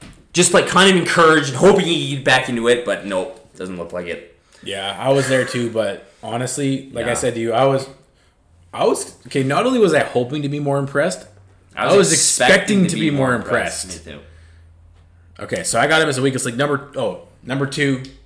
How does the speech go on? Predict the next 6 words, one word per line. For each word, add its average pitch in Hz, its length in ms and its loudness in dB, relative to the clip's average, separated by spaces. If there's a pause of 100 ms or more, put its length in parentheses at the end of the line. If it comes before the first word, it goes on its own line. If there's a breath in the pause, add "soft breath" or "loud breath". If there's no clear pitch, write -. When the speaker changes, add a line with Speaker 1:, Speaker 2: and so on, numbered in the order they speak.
(220)
Speaker 2:
Mark 120 160 -4
Jankowski. 95 540 -8
Speaker 1:
Yeah. - 200 -6 (1300 soft breath)
Yeah, 98 140 -6
he's, 92 480 -8
yeah. 62 140 -14